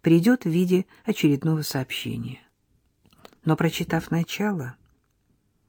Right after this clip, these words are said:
Егор отшвырнул телефон, и тот сломался. Теперь шансов узнать, чем заканчивалось это послание,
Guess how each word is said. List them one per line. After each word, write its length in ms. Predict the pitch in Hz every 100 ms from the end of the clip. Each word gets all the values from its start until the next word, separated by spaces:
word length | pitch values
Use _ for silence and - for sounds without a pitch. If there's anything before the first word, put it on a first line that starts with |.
| -
Егор 300 | 151 165 175
отшвырнул 680 | 175 - 165 196 196 247 214
телефон, 640 | - 147 151 - 220 151
и 40 |
тот 280 | 131 151 -
сломался. 840 | - - 123 104 110 - - - _ _ _ _ _ _ _ _ _ _ _
Теперь 520 | - 127 - 208 220 _ _ _ _
шансов 720 | - - 160 160 151 - -
узнать, 420 | 147 139 147 135
чем 340 | - 175 196 190
заканчивалось 760 | 190 185 180 175 - 170 165
это 140 | 165 160
послание, 680 | 170 - 151 151 151 147